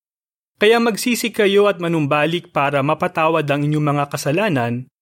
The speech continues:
para dumating ang mga panahon ng pagpapaginhawa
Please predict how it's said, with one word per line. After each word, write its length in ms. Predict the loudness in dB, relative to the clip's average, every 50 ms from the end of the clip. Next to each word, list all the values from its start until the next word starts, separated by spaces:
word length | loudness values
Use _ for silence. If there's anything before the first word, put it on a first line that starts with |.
| _ _ -20 _ -2
para 240 | 0 0 2 2 2
dumating 480 | 2 2 2 0 0 0 -2 -2 0
ang 80 | 0 0
mga 320 | 0 0 0 -2 -2 -2
panahon 480 | -2 -2 -2 -2 0 0 0 2 2 0
ng 120 | -2 -4 -4
pagpapaginhawa 1080 | -4 -4 -2 -2 -2 -2 -2 -2 -2 -2 -4 -2 0 0 0 2 2 0 -2 -4 -8